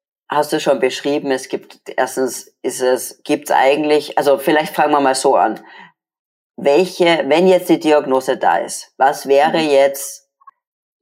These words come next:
Speaker 1: die übliche Herangehensweise? Was, was wird einem angeboten? Wie schaut die Therapie aus?
Speaker 2: Also schulmedizinisch ist es so, dass man Kompressionen bekommt, äh, und den gut gemeinten Rat, essen Sie halt weniger und bewegen Sie sich mehr.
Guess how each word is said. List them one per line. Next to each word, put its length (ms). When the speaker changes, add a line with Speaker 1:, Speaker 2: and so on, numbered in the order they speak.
Speaker 1:
die 140
übliche 1040
Herangehensweise? 1160
Was, 240
was 300
wird 180
einem 320
angeboten? 1040
Wie 140
schaut 400
die 100
Therapie 680
aus? 480
Speaker 2:
Also 240
schulmedizinisch 800
ist 100
es 200
so, 260
dass 220
man 260
Kompressionen 800
bekommt, 540
äh, 340
und 160
den 220
gut 240
gemeinten 440
Rat, 460
essen 240
Sie 100
halt 180
weniger 600
und 80
bewegen 260
Sie 120
sich 200
mehr. 240